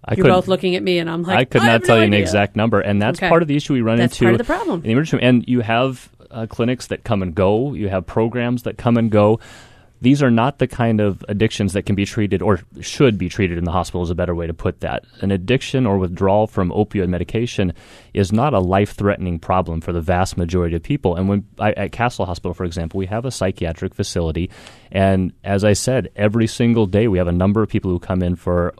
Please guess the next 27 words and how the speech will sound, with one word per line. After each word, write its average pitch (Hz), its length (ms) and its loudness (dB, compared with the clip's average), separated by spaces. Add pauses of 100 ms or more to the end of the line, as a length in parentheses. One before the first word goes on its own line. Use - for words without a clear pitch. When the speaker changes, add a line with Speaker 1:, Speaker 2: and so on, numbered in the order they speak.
Speaker 1:
opioid 90 460 0
addiction. 85 540 -2 (400)
And 101 440 2
for - 160 0
those 110 220 2
patients, 120 600 -4
we 104 300 -2
try 107 300 -2
to 113 80 -4
provide 95 400 -2
them 95 100 -2
with 90 140 -2
resources 92 640 -4
for - 160 -4
outpatient, 95 720 -2 (500)
uh, 85 140 -4
facilities 107 760 0
or 82 280 -6
programs 107 600 0
that 92 80 -8
they 98 140 -2
can 101 100 -4
go 95 80 2
to 87 100 -2
get 92 180 -4
help. 131 300 -2 (380)
But, 101 320 2